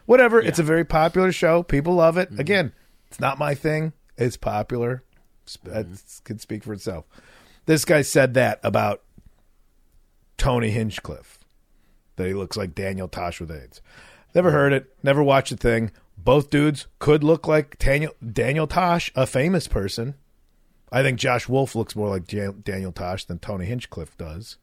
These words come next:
Speaker 2: Mm-hmm.
Speaker 1: But so this guy, this shit happened in the mid-teens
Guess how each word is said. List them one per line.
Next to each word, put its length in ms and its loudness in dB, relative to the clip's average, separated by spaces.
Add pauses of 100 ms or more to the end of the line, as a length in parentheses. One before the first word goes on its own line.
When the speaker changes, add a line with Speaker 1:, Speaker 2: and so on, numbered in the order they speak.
(140)
Speaker 2:
Mm-hmm. 200 -18 (640)
Speaker 1:
But 140 2
so 80 0
this 220 2
guy, 420 -2 (100)
this 120 -2
shit 180 0
happened 400 0
in 100 0
the 60 0
mid-teens 1120 -2